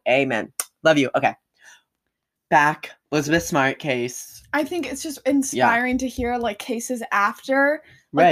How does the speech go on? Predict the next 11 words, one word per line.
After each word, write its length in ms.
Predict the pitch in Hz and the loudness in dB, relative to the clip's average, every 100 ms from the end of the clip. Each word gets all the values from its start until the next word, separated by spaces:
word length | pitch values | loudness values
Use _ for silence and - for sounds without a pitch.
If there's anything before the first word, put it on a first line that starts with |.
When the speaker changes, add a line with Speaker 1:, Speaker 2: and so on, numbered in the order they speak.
| - | 6
Speaker 2:
the 80 | |
aftermath 400 | 247 254 269 262 254 | 4 2 0 0 -4
of 100 | - | -8
cases 360 | 240 240 269 | -6 -4 -6
when 120 | 247 262 | -2 -2
they 160 | 247 | -2
can 240 | 240 262 247 | -2 -4 -2
really, 260 | 220 226 | -2 -2
like, 280 | 233 208 - | -2 -4 -6
pull 200 | - 240 | -8 -4
their, 200 | 240 214 | -2 -2